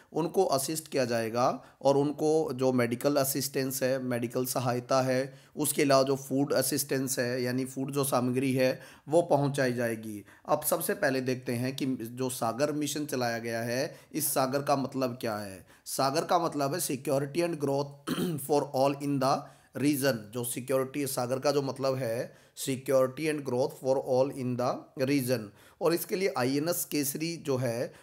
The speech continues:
उसको भेजा गया, जो इंडियन नेवी, अ, नावल जो शिप है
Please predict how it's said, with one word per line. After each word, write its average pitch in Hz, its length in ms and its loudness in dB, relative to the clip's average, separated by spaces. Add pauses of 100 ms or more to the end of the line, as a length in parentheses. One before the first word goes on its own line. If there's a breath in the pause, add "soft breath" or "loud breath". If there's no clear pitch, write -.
(120 loud breath)
उसको 170 320 0
भेजा 131 300 2
गया, 120 220 0
जो 123 220 -2
इंडियन 131 340 0
नेवी, 143 260 0
अ, 131 140 2
नावल 127 320 0
जो 139 120 -4
शिप 135 260 -4
है 131 320 -2